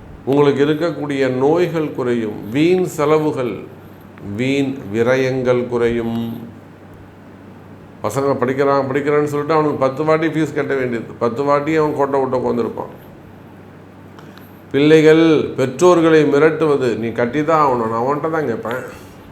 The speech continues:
நீ கட்டி தான் ஆகணும், எனக்கு தெரியாது, நீ கட்டினா தான் நான் படிப்பேன், இது வாங்கி கொடுத்தா தான் நான் போவேன்." இது மாதிரிலாம் பிளாக்மெயில் பண்றது.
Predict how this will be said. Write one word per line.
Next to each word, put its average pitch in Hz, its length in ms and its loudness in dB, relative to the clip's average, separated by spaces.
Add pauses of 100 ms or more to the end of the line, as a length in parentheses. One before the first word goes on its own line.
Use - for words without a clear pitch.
(320)
நீ 104 60 -10
கட்டி 120 280 0
தான் 160 160 2
ஆகணும், 127 160 0
எனக்கு 110 180 -2
தெரியாது, 113 380 0
நீ 107 60 -4
கட்டினா 113 200 -2
தான் 143 220 -2
நான் 127 180 -2
படிப்பேன், 101 340 -6 (760)
இது 117 160 0
வாங்கி 147 320 0
கொடுத்தா 147 240 -4
தான் 160 100 -4
நான் 127 240 -4
போவேன்." 113 240 0 (120)
இது 120 100 -4
மாதிரிலாம் 151 440 2
பிளாக்மெயில் 143 500 0
பண்றது. 110 340 -8